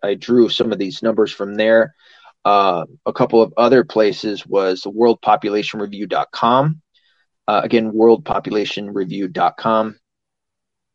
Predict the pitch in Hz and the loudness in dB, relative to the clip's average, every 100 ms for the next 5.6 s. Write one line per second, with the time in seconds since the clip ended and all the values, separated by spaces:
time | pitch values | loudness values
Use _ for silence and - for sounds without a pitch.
0 | _ 127 123 120 120 123 123 120 117 104 | _ -2 2 4 4 4 0 4 2 2
1 | - - - 131 123 117 117 107 - 110 | -6 -6 0 0 2 2 0 0 2 2
2 | - _ 113 104 - - 123 110 - 117 | 0 _ 2 2 0 -4 -2 -2 -4 -6
3 | 95 - - 135 170 - _ - 101 - | -6 -6 0 2 2 -4 _ -8 -4 2
4 | 123 - 120 110 - 117 113 110 104 90 | 2 4 2 2 0 0 0 -2 -2 -8
5 | - 117 120 107 98 147 | -8 -2 2 2 0 -4